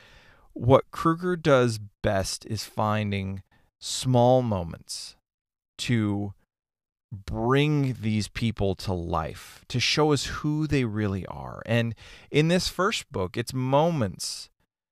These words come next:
very small moments, like the ones between Cork and his teenage daughter, Jenny,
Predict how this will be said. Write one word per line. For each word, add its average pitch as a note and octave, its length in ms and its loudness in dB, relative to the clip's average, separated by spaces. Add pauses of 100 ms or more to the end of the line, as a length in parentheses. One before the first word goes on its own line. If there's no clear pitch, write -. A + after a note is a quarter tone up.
(600)
very F3 320 -2
small D3+ 520 0
moments, F#2+ 640 -6
like A#2+ 200 -4
the C3+ 80 -6
ones C3+ 260 -4
between B2+ 380 -8
Cork C3 400 -2
and G#2+ 160 -4
his G2+ 220 -6 (280)
teenage B2 480 -2
daughter, G#2+ 360 2
Jenny, G2+ 640 0